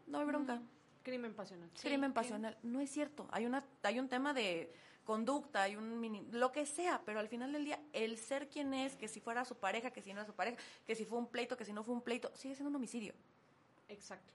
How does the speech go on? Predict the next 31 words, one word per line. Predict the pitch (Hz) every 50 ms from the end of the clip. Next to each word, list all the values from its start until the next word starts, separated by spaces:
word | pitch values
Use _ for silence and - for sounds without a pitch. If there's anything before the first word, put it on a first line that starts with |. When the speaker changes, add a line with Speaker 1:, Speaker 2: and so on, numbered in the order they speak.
| - -
Speaker 1:
Punto. | 262 285 277 269 277
Speaker 2:
Punto. | 277 277 269 - - - - - - - - - - - - - -
Speaker 1:
Entonces, | - 254 240 240 247 254 262 254 262 254 - - -
en | - 226 233 240 247
este | 269 254 294
tema | - 294 285 285 302
de | 294
la | 254
revictimización, | 233 226 220 220 - - 220 220 214 214 208 208 - 226 220 240 - - - - - - -
eh, | - 220 226 220 214 220 - - - - -
la | - 233 214 214
familia, | 214 196 170 180 220 277 277 220 208 220
porque | - 190 - 196
obviamente, | 196 196 196 185 180 190
pues, | - - 185 180
este, | 190 180 - - 180 - - 185
es, | 196 202
ellos | 185 - 208 202 202 196
son | 208 202
las, | 202 196 - -
las | 208 196 185 185 - - - -
personas | 180 175 196 202 208 202
que | - - 202
directamente | 185 196 190 190 190 - 214 208 202 202 202
están | 202 - - 202 202
recibiendo | 220 208 - 190 175 180 185 196 202
este | 190 214
tipo | - - 202 - 214 220 196
de, | 185 - - - - - - - - -
de | 202 208 202
señalamientos, | - 220 202 208 196 185 180 185 180 202 240 262 247 233 202 - 160 208 -